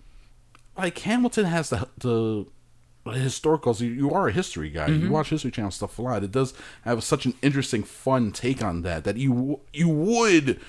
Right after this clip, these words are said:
Speaker 1: for sure appreciate it. But then the musical stuff, you'd be like, "Oh my God,
Speaker 2: No.
Speaker 1: they're,
Speaker 2: Shoot me,
Speaker 1: they're,
Speaker 2: shoot me
Speaker 1: they're,
Speaker 2: fucking now."
Speaker 1: they're doing it again.
Speaker 2: Yeah.
Speaker 1: Yeah.
Speaker 2: Mm-hmm.
Speaker 1: Some of the songs though have a,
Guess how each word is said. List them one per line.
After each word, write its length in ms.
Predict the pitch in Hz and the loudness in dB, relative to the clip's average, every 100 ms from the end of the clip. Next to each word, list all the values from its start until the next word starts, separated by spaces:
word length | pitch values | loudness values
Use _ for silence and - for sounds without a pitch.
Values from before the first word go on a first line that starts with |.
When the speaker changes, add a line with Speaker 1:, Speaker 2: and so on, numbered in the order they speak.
| - | -18
Speaker 1:
for 160 | - 147 | -4 -2
sure 300 | - - 139 | 0 2 2
appreciate 800 | 101 - - 143 117 - 95 80 | 2 -2 0 0 0 -2 -2 -2
it. 140 | 71 | -2
But 140 | - 110 | -4 0
then 220 | 117 110 | 0 2
the 120 | 107 | 2
musical 360 | 107 123 92 95 | 4 2 2 -4
stuff, 300 | - 87 87 | -4 -6 -6
you'd 120 | 80 | -6
be 80 | 73 | -6
like, 120 | - | -6
"Oh 60 | 73 | -10
my 140 | 127 | -12
God, 240 | - 120 87 | -16 -12 -10
Speaker 2:
No. 160 | 87 - - | -10 -12 -10
Speaker 1:
they're, 120 | - | -2
Speaker 2:
Shoot 100 | 117 | -2
me, 60 | 104 | -2
Speaker 1:
they're, 60 | - | 2
Speaker 2:
shoot 220 | 139 127 | 2 4
me 60 | |
Speaker 1:
they're, 120 | 113 113 | 2 2
Speaker 2:
fucking 260 | 123 104 | 0 0
now." 200 | 92 85 | -2 -2
Speaker 1:
they're 140 | 80 113 | 0 2
doing 260 | 127 127 | 4 4
it 100 | 101 | 2
again. 400 | 78 78 69 - - - | -4 -6 -6 -8 -14 -16
Speaker 2:
Yeah. 200 | - 92 - - - | -10 -10 -10 -18 -14
Speaker 1:
Yeah. 180 | 62 - - - | -12 -12 -14 -10
Speaker 2:
Mm-hmm. 200 | 87 82 78 - - | -8 -8 -10 -14 -14
Speaker 1:
Some 420 | - - 190 196 | -12 -2 2 4
of 60 | |
the 80 | 165 | 4
songs 440 | - 147 139 135 - | 2 2 2 2 2
though 320 | 135 147 160 | 4 4 2
have 400 | 101 123 123 107 | 0 0 0 -2
a, 580 | 117 113 110 104 95 90 | -2 0 0 -2 -4 -6